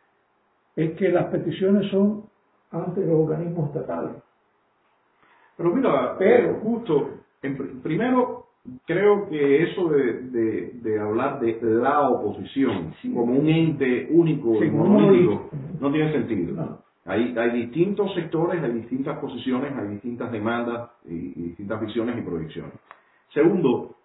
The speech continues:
Speaker 2: eh, te puedo hablar por, por el trabajo que yo he hecho, desde el Foro por los Derechos y Libertades, incluso desde la campaña por otra Cuba, que tenía la idea de, la, de los derechos y libertades fundamentales,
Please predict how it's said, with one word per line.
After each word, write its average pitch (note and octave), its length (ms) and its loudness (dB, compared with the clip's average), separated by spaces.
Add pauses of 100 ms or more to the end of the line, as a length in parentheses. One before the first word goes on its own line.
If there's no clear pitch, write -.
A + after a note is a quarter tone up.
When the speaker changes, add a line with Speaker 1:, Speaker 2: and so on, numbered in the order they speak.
(100)
Speaker 2:
eh, A#2+ 500 0
te B2 100 0
puedo E3 200 2
hablar E3 240 2
por, D#3+ 260 -2
por G#2+ 280 -4
el G#2 100 -4
trabajo B2+ 380 0
que G#2+ 100 0
yo A2 160 2
he C#3 80 8
hecho, - 320 -6
desde G2+ 800 -4
el F#2+ 220 -8
Foro F#3 280 4
por G3+ 120 0
los C3 160 -2
Derechos C#3 200 -2
y C3 40 -2
Libertades, A2 500 -2
incluso C#3 320 -2
desde A#2+ 140 0
la G#2 120 -2
campaña B2+ 500 0
por A2+ 120 -2
otra A#2 240 -4
Cuba, F2+ 440 -4
que E2+ 100 -10
tenía F#2+ 360 -4
la G#2 220 -2
idea B2 260 2
de, G#2 120 0
la, E2+ 280 -6
de F#2 80 -6
los F2+ 160 -4
derechos G#2+ 340 -2
y G#2 40 -2
libertades G2 400 -4
fundamentales, E2+ 640 -10